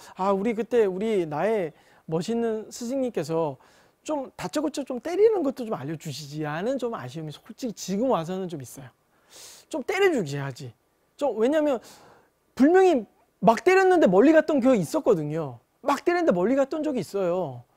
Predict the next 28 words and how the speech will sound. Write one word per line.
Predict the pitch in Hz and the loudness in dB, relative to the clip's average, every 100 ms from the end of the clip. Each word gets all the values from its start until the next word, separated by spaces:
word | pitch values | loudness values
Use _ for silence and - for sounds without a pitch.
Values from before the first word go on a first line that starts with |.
| _ _ _ | _ _ _
그런데 | 339 381 277 | 2 6 6
어느 | 226 | 4
순간 | 285 330 302 | 0 0 0
골프 | - 185 - 339 | 0 -8 -4 -4
스윙을 | 311 311 311 | -2 -2 -4
좀 | 285 277 | -4 -2
뭔가 | 254 294 | -2 -4
디테일하게 | - 165 - 330 311 | -6 -8 -4 -2 -2
잡다 | 247 175 247 | -6 -4 -2
보니, | 220 240 190 | -2 -4 -8
절제를 | - 175 170 330 339 | -6 -6 -4 0 2
하다 | 285 254 | 2 0
보니까, | 185 160 143 208 143 120 _ _ _ _ | -4 -8 -4 -4 -4 -8 _ _ _ _
골프 | - 330 359 | -2 0 0
스윙을 | 294 330 302 | 0 -2 -2
절제를 | 196 190 311 277 | -4 -4 2 2
하다 | 269 262 | 4 2
보니까 | 262 254 254 | 0 -2 -2
골프 | 233 285 320 | -2 -4 -4
스윙은 | - 302 349 339 | -6 -4 -2 -2
이뻐졌는데 | 233 240 208 196 220 294 156 117 _ _ _ _ _ | -2 -4 -4 -6 -2 -2 -2 -6 _ _ _ _ _
공이 | 262 311 349 | -2 0 2
멀리 | 240 151 143 | 0 0 -6
안 | 131 | -12
가요. | 127 127 - _ _ | -14 -16 -18 _ _
그것이 | - 294 320 285 | -8 -4 -4 -4
나중에 | 156 151 202 214 | -6 -6 -8 -8
저의 | - 160 185 | -6 -2 0